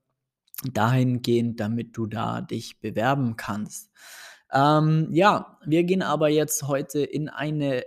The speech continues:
in eine Thematik rein, die, ähm, ja, doch sehr, sehr, sehr, äh, wichtig ist. Und was mir aufgefallen ist, mh, weil ich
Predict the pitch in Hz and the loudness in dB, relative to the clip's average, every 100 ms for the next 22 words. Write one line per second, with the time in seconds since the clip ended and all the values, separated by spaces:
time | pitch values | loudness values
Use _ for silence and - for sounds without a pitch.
0 | - 139 - 143 139 127 _ - 135 127 | -8 -8 -4 -4 -4 -6 _ -4 -2 -2
1 | 196 - 170 - - 165 156 135 135 131 | -4 -6 -8 -6 -4 -2 0 0 0 -4
2 | _ _ _ 117 123 127 120 120 - 123 | _ _ _ -6 -4 -2 -4 -6 -6 -4
3 | 120 117 _ _ 135 131 - - _ _ | -4 -6 _ _ -4 -4 -10 -20 _ _
4 | _ 120 135 139 131 131 127 131 127 127 | _ -4 2 2 4 2 2 2 2 0
5 | 127 - _ _ - 117 107 - 123 147 | -4 -16 _ _ -8 -4 -4 -6 0 2
6 | 208 - 127 - - 131 165 - - _ | 2 0 -2 -2 -4 -4 -4 -8 -14 _
7 | - 135 127 135 135 - 147 165 - 151 | -4 -2 0 -2 -4 -4 -2 -4 -2 -4
8 | 175 - 135 135 151 143 151 156 - - | -4 -8 -8 -4 -4 -4 -6 -8 -10 -14
9 | _ _ _ - 143 143 143 143 143 143 | _ _ _ -8 -4 -2 -2 -4 -4 -8
10 | - - - 120 139 143 139 139 139 135 | -10 -16 -8 -4 0 -2 -2 -4 -4 -8
11 | - | -18